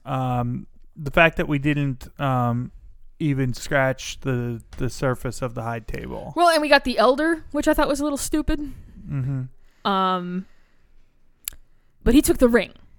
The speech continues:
Speaker 2: and he's getting that ring back.
Speaker 1: Right.
Speaker 2: That was very deliberate. Puts it in his, his chest pocket.
Speaker 1: Mm-hmm.
Speaker 2: Yeah, that's, that's gonna be a thing. John is storming the desert. That's a thing that's going to happen.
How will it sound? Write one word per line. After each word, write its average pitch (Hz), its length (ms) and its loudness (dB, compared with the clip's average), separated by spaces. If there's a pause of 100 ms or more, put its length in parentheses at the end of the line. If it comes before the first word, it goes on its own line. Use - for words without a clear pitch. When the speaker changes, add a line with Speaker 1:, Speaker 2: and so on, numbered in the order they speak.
(440)
Speaker 2:
and 190 120 -6
he's 190 80 -4
getting - 220 -6
that - 120 -16
ring - 160 -16
back. - 300 -16 (180)
Speaker 1:
Right. 127 240 -6 (300)
Speaker 2:
That 190 160 -6
was 185 100 -6
very 214 340 2
deliberate. 196 680 -2 (840)
Puts - 240 0
it 202 80 0
in 196 140 0
his, - 360 -4 (140)
his 220 180 -4
chest - 380 -4
pocket. 180 460 0
Speaker 1:
Mm-hmm. 127 340 -2 (640)
Speaker 2:
Yeah, 190 200 -2 (120)
that's, - 400 0
that's - 300 -4
gonna 175 160 -4
be 156 160 -2
a - 40 -18
thing. - 460 -14 (480)
John 185 240 0
is 180 80 -8
storming 170 540 -8
the 180 100 -10
desert. - 440 -10
That's 190 200 -8
a 185 40 -10
thing 90 240 -14
that's - 180 -14
going 123 220 -12
to 190 60 -6
happen. 196 420 -8